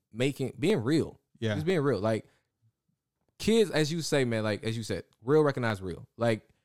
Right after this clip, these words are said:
Speaker 1: kids know nowadays, like, "Dude, you're a piece of crap. I
Speaker 2: Yeah.
Speaker 1: don't, I don't wanna hear this.
Speaker 2: Yeah.
Speaker 1: I don't wanna hear how you work a nine-to-five. My dad's already going through this. Or, wh-, or where is my dad? Who cares?"
Speaker 2: Yeah.
Speaker 1: But it's, it's a moment of, like,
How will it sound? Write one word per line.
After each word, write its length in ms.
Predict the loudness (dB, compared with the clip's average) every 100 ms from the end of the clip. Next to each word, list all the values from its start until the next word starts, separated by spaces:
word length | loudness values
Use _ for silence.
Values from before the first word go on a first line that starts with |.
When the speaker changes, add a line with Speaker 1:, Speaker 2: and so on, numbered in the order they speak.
| _ 0
Speaker 1:
kids 360 | 4 4 2
know 460 | 2 4 4 2 0
nowadays, 440 | -2 -2 -2 -2
like, 180 | -4 -4
"Dude, 160 | -8 -6
you're 140 | -8 -8
a 160 | -10
piece 180 | -14 -14
of 100 | -14
crap. 280 | -12 -12 -2
I 120 | 2
Speaker 2:
Yeah. 40 | 2
Speaker 1:
don't, 160 | 0 2
I 140 | 2
don't 180 | 0 -4
wanna 180 | -6 -6
hear 260 | -4 -6
this. 120 | -2 -2
Speaker 2:
Yeah. 380 | -2 0 2
Speaker 1:
I 40 | 4
don't 160 | 2
wanna 220 | -2 -4 -4
hear 220 | -2 -2
how 100 | -2
you 240 | -2 -4
work 260 | -4 -8 -6
a 80 | -6
nine-to-five. 880 | -4 -4 -4 -6 -8 -6 -4 -4
My 140 | -4 -2
dad's 340 | 0 0 2
already 260 | -2 -2 -6
going 280 | -8 -10 -10
through 120 | -10
this. 200 | -12 -4
Or, 100 | 0 0
wh-, 40 | 0
or 140 | -2
where 140 | -2 -2
is 120 | -4
my 120 | -8
dad? 220 | -10 -12 -8
Who 120 | -4
cares?" 240 | -2 0
Speaker 2:
Yeah. 220 | 0 0 -2 -2
Speaker 1:
But 260 | 4 4 4
it's, 180 | 0 0
it's 240 | 2 2 2
a 80 |
moment 460 | 2 4 4 2 0
of, 180 | 0 0
like, 240 | 0 -2